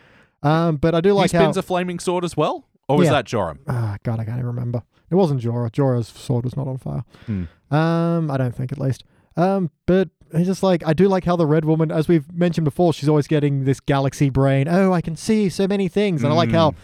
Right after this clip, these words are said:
Speaker 1: this is a great collision between her philosophy of religion and this, these other guys who serve the same god. She's like, "How many times you brought him back?" "Six." He's like,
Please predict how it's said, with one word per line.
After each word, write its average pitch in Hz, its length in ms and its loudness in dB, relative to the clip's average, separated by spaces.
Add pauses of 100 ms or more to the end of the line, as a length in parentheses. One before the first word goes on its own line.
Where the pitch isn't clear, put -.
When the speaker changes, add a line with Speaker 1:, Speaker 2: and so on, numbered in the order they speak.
(120)
Speaker 1:
this 160 140 2
is 156 100 -4
a 160 40 0
great 151 300 0
collision 143 440 0
between 139 300 0
her 143 260 2
philosophy 131 520 -2
of 123 180 -2
religion 123 460 -2
and 127 320 -2 (220)
this, 135 140 0
these 131 260 0
other 196 160 2
guys 127 360 0
who 135 260 2 (260)
serve 214 260 2
the 160 60 -2
same 165 240 0
god. 147 340 2
She's 127 80 -6
like, 139 160 0 (720)
"How 233 60 0
many 302 120 0
times 262 260 0
you 220 60 0
brought 190 220 2
him 180 80 0
back?" 147 240 -2
"Six." - 300 -2
He's 151 60 -14
like, 139 120 -2